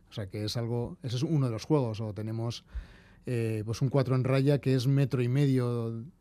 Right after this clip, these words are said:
de largo, creo. Es decir, es decir, cogemos juegos, muchos juegos, y algunos de ellos a un tamaño muy potente para, digamos, darles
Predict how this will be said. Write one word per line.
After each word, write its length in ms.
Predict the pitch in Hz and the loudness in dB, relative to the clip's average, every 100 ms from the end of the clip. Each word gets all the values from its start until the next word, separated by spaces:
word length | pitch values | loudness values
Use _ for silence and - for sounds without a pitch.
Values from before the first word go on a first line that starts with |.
| - | -8
de 160 | 117 | -4
largo, 360 | 117 139 127 113 | 0 0 0 -2
creo. 440 | 147 151 135 113 | 2 4 4 0
Es 60 | 113 | -6
decir, 140 | 117 113 | -8 -10
es 240 | 202 208 - | -14 -16 -10
decir, 120 | 131 | -8
cogemos 340 | 127 165 165 | -4 0 0
juegos, 380 | - 185 160 123 | 4 4 4 2
muchos 500 | 127 135 175 208 190 | 2 4 6 6 2
juegos, 460 | - 190 202 220 - - - | 2 0 0 -6 -12 -20 -8
y 60 | 131 | -4
algunos 340 | 117 143 127 | -2 0 0
de 80 | 139 | 0
ellos 180 | 143 131 | 0 0
a 60 | |
un 120 | 127 | -2
tamaño 440 | 127 123 127 131 - _ - | -2 -2 -2 -2 -4 _ -6
muy 220 | 139 143 | 0 0
potente 500 | 139 131 143 165 165 - - - - | 0 0 2 0 -2 -8 -20 -20 -18
para, 180 | - 117 | -6 -4
digamos, 320 | 120 127 139 | 0 2 2
darles 460 | 131 139 135 - - | 2 2 0 -2 -12